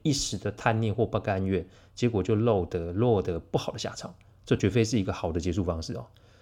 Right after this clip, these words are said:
第四点，不要因噎废食，不懂变通。我常说照顾亲人不是一个人的事，因为家族里面的事就是牵一发动全身。这个要分个两方面来说，因为要看你是单身还是有家庭。先来说说单身的部分，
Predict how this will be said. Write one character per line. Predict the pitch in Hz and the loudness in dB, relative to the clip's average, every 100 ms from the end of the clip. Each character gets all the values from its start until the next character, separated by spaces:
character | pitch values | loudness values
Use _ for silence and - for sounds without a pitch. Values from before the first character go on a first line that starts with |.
| - - - | -20 -20 -2
第 | 190 | 2
四 | 180 202 | 4 6
点， | 127 107 | 6 6
不 | 139 | 8
要 | 151 | 8
因 | 143 156 | 6 6
噎 | 151 | 6
废 | 170 135 | 6 4
食， | - | 2
不 | 113 | 0
懂 | 110 85 | 0 0
变 | 95 | 0
通。 | 90 92 107 - - - - | 2 0 0 -10 -20 -20 -4
我 | 120 | 2
常 | 143 | 2
说 | 143 156 | 4 6
照 | 165 | 6
顾 | 151 | 6
亲 | 147 156 | 4 2
人 | 123 | 4
不 | 123 | 2
是 | 147 - | 0 -2
一 | 110 | 0
个 | 147 101 | 4 6
人 | 92 | 4
的 | |
事， | 92 107 - - | 0 -2 -6 -4
因 | 147 | 4
为 | 165 | 6
家 | 151 156 | 8 6
族 | 143 | 4
里 | 107 95 | 2 4
面 | 117 98 - - | 4 4 0 -2
的 | 117 | 0
事 | - 117 | 2 2
就 | 117 | 2
是 | 113 107 | 0 0
牵 | - 143 | 4 4
一 | 147 | 6
发 | 110 87 | 0 0
动 | 104 | 0
全 | 92 90 | 0 0
身。 | 98 98 104 - - - | 2 2 0 -10 -20 0
这 | - | 4
个 | 202 | 6
要 | 185 | 6
分 | 190 180 | 6 6
个 | |
两 | 120 95 82 | 6 4 4
方 | 156 165 | 2 4
面 | 131 | 4
来 | 104 | 4
说， | 123 117 120 - - - | 6 6 4 -6 -20 -8
因 | - 147 | 2 6
为 | 147 | 6
要 | 131 | 4
看 | - 120 | 2 0
你 | |
是 | 87 | 0
单 | 107 101 107 | 0 0 2
身 | 113 | 0
还 | 92 | 0
是 | 85 | -2
有 | 87 | -2
家 | 78 85 | -2 -4
庭。 | - - 143 - | -4 -10 -12 -16
先 | - 139 | 0 4
来 | 120 | 4
说 | 120 | 4
说 | 117 | 2
单 | 117 110 | 4 2
身 | 110 | 2
的 | 101 | 0
部 | 95 | 0
分， | 80 98 | -4 -6